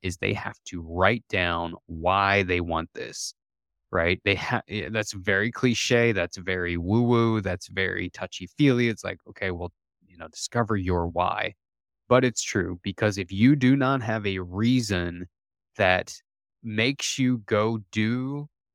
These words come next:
the things that you need to do each day when that river of misery hits, you will not do it unless your reason for doing it is pretty deep. Now, from a nutrition standpoint,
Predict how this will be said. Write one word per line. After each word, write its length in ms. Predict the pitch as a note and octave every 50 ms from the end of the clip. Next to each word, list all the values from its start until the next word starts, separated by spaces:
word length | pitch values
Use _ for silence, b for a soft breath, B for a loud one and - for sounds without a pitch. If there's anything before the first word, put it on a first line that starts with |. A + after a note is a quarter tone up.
| _
the 180 | _ A2+ G#2 F#2+
things 380 | - - A#2 A2+ A2+ A#2 A2
that 240 | - G2+ F#2 - -
you 120 | G#2+ A2 A#2+
need 260 | B2 A#2+ A#2 B2 A2+
to 100 | - A2
do 300 | G2+ F2+ - G#2 G2+ G#2 D#2+
each 320 | F2 G2 F2 - - -
day 240 | - G2 F#2+ F#2 F#2
when 300 | F#2 G2 F#2 F#2 F#2 F2+
that 220 | F#2+ F2+ F2+ - -
river 520 | - F2+ F2 F2+ G#2 A2 A2+ B2 C3+ B2 A#2+
of 100 | A#2+ G#2
misery 500 | G#2 G#2+ A2 G2+ F2+ G2+ G2+ G2 F#2+ F#2+
hits, 480 | F2 G2 B2 A#2 G2 - - - - - -
you 220 | F#2+ F#2+ F#2+ A2+
will 260 | G#2 F2+ F#2+ G#2+ A#2+ B2
not 260 | A#2 A2+ A#2 G2+ A2
do 160 | A2 G2 F#2
it 140 | F2+ F2+ - -
unless 500 | G2 F#2 F2+ F#2 F#2+ F#2 - - - G2
your 260 | F#2+ G2 G2 F#2+ F#2
reason 520 | E2 E2+ G2 G2+ G#2+ A2 G2+ B2 B2 A2+ G#2+
for 160 | - A#2+ A2+
doing 400 | G2+ F#2 F#2+ F#2 F2+ F2+ F2+ F2
it 200 | F2 F2+ - - _ _ _ _ _ _ _ _
is 160 | - F#2 -
pretty 380 | - _ - - G#2+ F#2+ G2 G2
deep. 340 | F2 - F2 G#2+ - - - - _ _ _ _ _
Now, 300 | A2+ G#2 F#2+ F#2 F#2 - -
from 260 | - - B2 A2+ G#2
a 180 | G2+ F#2+ F#2+ F#2
nutrition 520 | F2+ F2 E2 - - F#3 F#3+ - C#3+ A2+
standpoint, 640 | - - G#2 G2 F#2+ F2+ - G2+ G2 F#2 F#2+ F#2